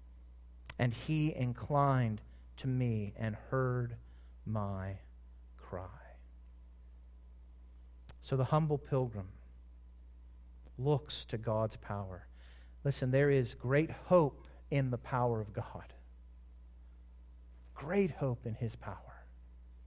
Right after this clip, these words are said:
He saves with his mighty hand. He gives grace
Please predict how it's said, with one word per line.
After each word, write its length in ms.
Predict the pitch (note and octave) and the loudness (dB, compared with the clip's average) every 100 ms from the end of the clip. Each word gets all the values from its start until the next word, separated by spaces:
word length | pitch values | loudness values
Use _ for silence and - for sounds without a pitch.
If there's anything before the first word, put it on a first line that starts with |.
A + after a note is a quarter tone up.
| - - | -18 -8
He 140 | - E3+ | 0 2
saves 960 | - - - F3+ E3 B2 A2+ - - - | 4 4 6 8 8 6 0 -8 -16 -4
with 160 | D#3 D3 | 0 4
his 180 | D3+ | 4
mighty 500 | C#3+ D#3 E3 G#3 G#3+ | 6 8 10 12 10
hand. 600 | F#3 D3 F3+ F3+ B2+ A2+ - - - | 4 2 2 4 0 -2 -8 -14 -12
He 120 | - E3+ | 0 2
gives 400 | C#3 G#3+ G#3 D3 | 10 12 12 12
grace 600 | C3 E3+ G#3 G#3+ - | 4 12 12 12 8